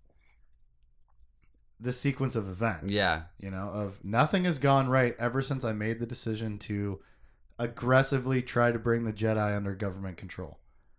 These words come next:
Speaker 2: And
Speaker 1: Nothing
Speaker 2: so
Speaker 1: has been going right for
Speaker 2: aggressively.
Speaker 1: her. So, uh, she's, that's who she is, right? She is not a politician.
Speaker 2: Yeah.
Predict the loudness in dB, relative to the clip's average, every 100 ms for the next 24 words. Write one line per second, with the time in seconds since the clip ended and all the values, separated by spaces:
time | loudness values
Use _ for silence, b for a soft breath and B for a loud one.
0 | -20 _ -20 -8 -6 2 2 4 2 4
1 | 4 4 0 0 -2 0 -2 -4 -4 -6
2 | -8 -10 -16 -6 -2 -2 -2 -6 -10 -12
3 | -12 -12 -8 -4 -4 -6 -14 b b -2
4 | -2 -2 -4 -4 -4 -4 -6 -6 -6 -2
5 | 0 -2 -4 -12 -20 -20 _ -20 -20 -20
6 | _ 0 2 2 2 0 0 -2 -4 -4
7 | -16 _ _ _ -6 -6